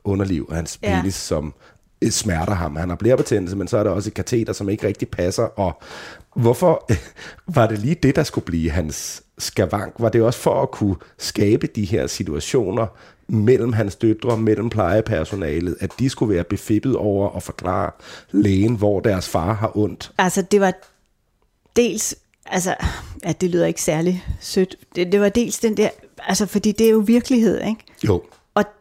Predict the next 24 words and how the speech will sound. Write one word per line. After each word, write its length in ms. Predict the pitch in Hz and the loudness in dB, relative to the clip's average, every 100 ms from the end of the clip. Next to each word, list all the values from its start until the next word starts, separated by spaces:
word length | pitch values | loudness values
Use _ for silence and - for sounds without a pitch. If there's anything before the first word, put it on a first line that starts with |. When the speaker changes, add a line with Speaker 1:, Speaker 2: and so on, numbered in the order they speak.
| _ | _
Speaker 2:
sådan, 640 | - - 233 240 214 208 - - | -6 -2 0 0 0 0 -4 -12
sådan 280 | - 240 226 - | -8 -6 -6 -2
er 180 | 240 | -2
det, 140 | 190 233 | -2 -4
sådan 320 | - 202 185 | -6 -6 -2
var 180 | 170 180 | 0 0
det, 160 | 226 | -2
og 80 | 170 | -4
sådan 260 | - 190 190 | -4 0 0
er, 100 | 180 | 2
vil 140 | 180 | 2
det 80 | 185 | 2
også 160 | 190 - | 0 2
være 180 | 185 | 2
i 40 | 190 | 2
morgen. 320 | 185 170 214 - _ _ _ _ _ | 4 2 0 -6 _ _ _ _ _
Og 100 | 208 - | -4 2
det 120 | 233 | 2
er 200 | 208 202 208 - _ _ _ _ _ _ _ _ _ _ _ - 131 - - _ | 4 0 -4 -14 _ _ _ _ _ _ _ _ _ _ _ -12 -12 -12 -20 _
sindssygt 720 | - - - 254 226 240 233 | -4 -2 -2 -2 -4 -6 -6
komisk 460 | - 233 214 220 | -2 0 0 -4
og 80 | - | -4
sindssygt 640 | - - 262 247 - 202 - | -4 -2 -4 -4 -6 -8 -4
ubehageligt. 560 | 175 175 175 - 180 | -2 -2 -2 -4 -8